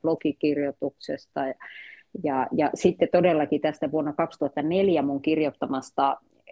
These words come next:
ää, kirjasesta – pamfletista, jonka nimi on Mieheksi ja naiseksi hän heidät loi. Ja se oli tämmönen Luther-säätiön, ää, opetusvihkosarjaan kuuluva vihkonen,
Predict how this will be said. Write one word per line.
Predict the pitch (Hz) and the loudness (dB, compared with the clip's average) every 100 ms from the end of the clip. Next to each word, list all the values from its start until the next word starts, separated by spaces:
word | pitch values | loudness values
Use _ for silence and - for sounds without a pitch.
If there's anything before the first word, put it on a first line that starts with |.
| - 156 | -10 -6
ää, | 143 131 135 - _ | -4 -4 -6 -12 _
kirjasesta – | - 196 180 156 147 165 151 - - 156 151 - _ _ _ _ - | 0 2 4 2 2 -2 -4 -6 -2 0 0 -6 _ _ _ _ 0
pamfletista, | 180 170 175 151 151 147 - - 156 - - 160 | 0 0 -4 -4 -4 -6 -6 -4 -4 -6 -14 -14
jonka | 180 156 151 | -8 -6 -4
nimi | 151 151 147 143 | -2 -2 -2 -2
on | 143 143 - | -4 -6 -4
Mieheksi | 160 160 143 135 - 151 | -2 0 -2 -6 -8 -6
ja | 139 | -4
naiseksi | 147 143 - 143 - 147 - | -2 -4 -4 -10 -8 -8 -6
hän | 135 | -6
heidät | 135 139 135 139 - | -2 -2 -2 -4 -4
loi. | 151 147 135 139 139 - | -2 0 0 0 -4 -4
Ja | 151 - | -6 -6
se | - | -4
oli | 147 143 | -2 0
tämmönen | 143 143 139 139 - | 0 0 -2 -4 -2
Luther-säätiön, | 180 202 _ 147 - - 156 156 143 - 143 135 135 135 - - - - - - | -2 -2 _ 0 0 -2 2 2 2 0 -2 0 0 -4 -8 -20 -20 -16 -12 -12
ää, | - - | -6 0
opetusvihkosarjaan | 185 185 151 - 143 - - - _ - 165 - - 156 - 156 156 139 139 131 | 2 4 2 0 -6 -8 -14 -16 _ -4 -4 -4 -8 -6 -2 0 2 0 0 -4
kuuluva | - 147 139 139 139 139 | -2 0 0 0 0 0
vihkonen, | 170 - - - - 60 55 | -2 -4 -6 -4 -4 -4 -6